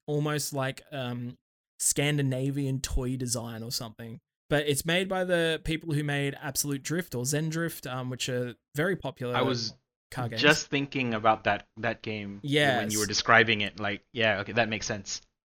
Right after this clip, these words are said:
Speaker 1: But the interesting, the really interesting thing about this game is it's actually, it's called the Art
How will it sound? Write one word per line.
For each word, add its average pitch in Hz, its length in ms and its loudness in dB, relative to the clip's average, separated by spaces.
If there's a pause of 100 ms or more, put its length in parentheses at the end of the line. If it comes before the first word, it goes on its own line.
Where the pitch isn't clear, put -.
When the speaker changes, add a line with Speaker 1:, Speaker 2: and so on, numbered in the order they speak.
(100)
Speaker 1:
But 156 200 -2
the 170 220 -4
interesting, 277 680 2
the 156 80 0
really 254 280 0
interesting 247 440 0
thing 180 200 -2
about 139 160 2
this 135 140 -2
game 135 300 -2
is 143 180 0
it's 160 260 -4
actually, 196 760 -4
it's 165 140 -2
called 262 300 0
the 214 220 -6
Art 170 240 -6